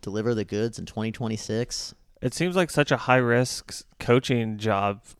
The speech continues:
Speaker 2: to, like, come back to a team that didn't have great success. Like, you have to, I'm not sure, like, how you define success for, like, the U S team, uh, more abstractly, but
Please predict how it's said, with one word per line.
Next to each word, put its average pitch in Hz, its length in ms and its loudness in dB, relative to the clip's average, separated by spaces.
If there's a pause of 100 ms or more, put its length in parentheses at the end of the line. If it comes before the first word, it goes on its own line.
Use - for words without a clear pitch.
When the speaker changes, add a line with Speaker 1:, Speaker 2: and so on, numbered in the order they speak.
(140)
Speaker 2:
to, 117 120 4
like, 107 180 0
come 120 180 -2
back 113 240 0
to 120 100 2
a 113 40 2
team 110 340 -4
that 107 120 -4
didn't 113 200 0
have 110 180 0
great 110 200 -2
success. 107 540 -2
Like, 104 160 -4
you 120 280 4 (380)
have 117 280 2
to, 233 180 -6 (640)
I'm 160 120 6
not 165 140 6
sure, 160 220 6
like, 127 220 4
how 131 180 2
you 131 160 6
define 120 340 2
success 113 540 -2
for, 113 140 0
like, 110 180 0
the 117 120 -2
U 110 120 2
S 107 140 -2
team, 110 400 -4 (520)
uh, 107 300 6
more 107 180 2
abstractly, 107 680 0
but 107 260 2